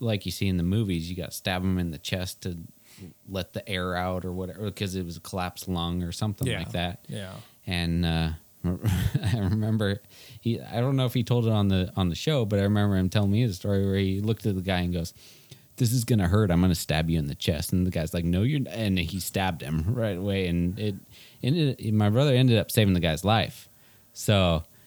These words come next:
Speaker 1: like, he's, he's been involved, and this guy had, like, shattered pelvis. Every,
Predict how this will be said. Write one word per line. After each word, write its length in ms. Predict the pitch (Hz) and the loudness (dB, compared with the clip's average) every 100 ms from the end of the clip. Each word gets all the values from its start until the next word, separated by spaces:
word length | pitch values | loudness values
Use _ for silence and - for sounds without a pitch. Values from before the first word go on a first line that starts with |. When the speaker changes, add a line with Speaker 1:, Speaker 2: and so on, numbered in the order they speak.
| _ _ | _ _
Speaker 1:
like, 260 | - 101 - | -2 -2 0
he's, 360 | 107 147 170 - | 2 2 2 -6
he's 220 | - 135 127 | 2 2 4
been 200 | 165 165 | 4 6
involved, 380 | 127 127 127 | 6 6 6
and 140 | 104 104 | 6 6
this 160 | 143 | 4
guy 200 | - 107 | 4 4
had, 200 | 101 101 | 4 2
like, 160 | 87 80 | 0 -4
shattered 400 | - 101 80 76 | 0 2 2 2
pelvis. 720 | - 107 107 101 95 92 - - _ | 4 6 6 6 4 2 -6 -18 _
Every, 440 | 113 104 98 104 | 2 4 4 2